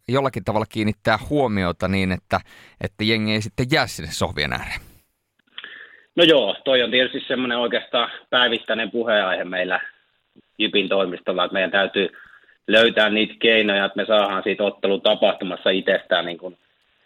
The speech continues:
Speaker 2: ö, entistä houkuttelevampia. Se on selvää, että nykyään kun, ö, taistellaan ihmisten vapaa-ajasta, niin silloin, silloin sen tuotteen täytyy olla niin sanotusti kunnossa, että sitä viihdykettä pitää olla – sen pelin lisäksi, ja,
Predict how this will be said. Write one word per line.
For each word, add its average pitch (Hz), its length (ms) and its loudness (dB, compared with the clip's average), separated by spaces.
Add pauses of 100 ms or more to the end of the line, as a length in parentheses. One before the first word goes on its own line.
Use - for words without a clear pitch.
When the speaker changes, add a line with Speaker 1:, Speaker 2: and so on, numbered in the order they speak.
(340)
Speaker 2:
ö, 104 260 2
entistä 107 440 2
houkuttelevampia. 95 1120 2 (200)
Se 120 80 0
on 113 100 0
selvää, 113 340 4
että - 140 -6
nykyään 104 480 0
kun, 95 220 -8 (560)
ö, 60 180 -10 (200)
taistellaan 107 540 2
ihmisten 101 380 0
vapaa-ajasta, 95 800 4
niin 92 320 -2 (420)
silloin, 101 240 0
silloin 104 220 2
sen 107 120 -4
tuotteen 107 420 0
täytyy 98 320 0
olla 92 120 0
niin 90 160 -6
sanotusti 90 280 -4
kunnossa, 92 440 -4
että - 100 -8
sitä 95 140 -4
viihdykettä 92 500 -2
pitää 90 400 -2
olla – 90 200 0 (440)
sen 98 120 2
pelin 104 300 6
lisäksi, 98 520 0
ja, 90 260 0